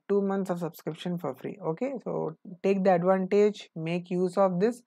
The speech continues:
and do subscribe, uh, to the Unacademy, excuse me, to the Unacademy, and, uh, you can, uh, ge-, get the access to all the videos of,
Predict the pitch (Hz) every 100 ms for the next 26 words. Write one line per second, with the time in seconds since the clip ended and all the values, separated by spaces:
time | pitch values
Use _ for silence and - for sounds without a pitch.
0 | _ _ _ _ _ _ _ _ - 165
1 | 160 165 165 175 226 202 - - 180 175
2 | 196 190 - _ _ _ - - 151 156
3 | 160 - _ _ _ _ _ _ _ _
4 | _ _ _ _ - 202 190 170 156 170
5 | 180 151 151 196 147 - 156 143 190 180
6 | 175 160 170 175 165 185 254 311 190 180
7 | 170 170 165 - 175 175 190 190 185 180
8 | 175 170 160 - _ - 170 165 165 160
9 | 151 151 185 180 196 165 165 - 185 -
10 | - 185 - 175 202 208 180 175 175 180
11 | 190 190 190 175 170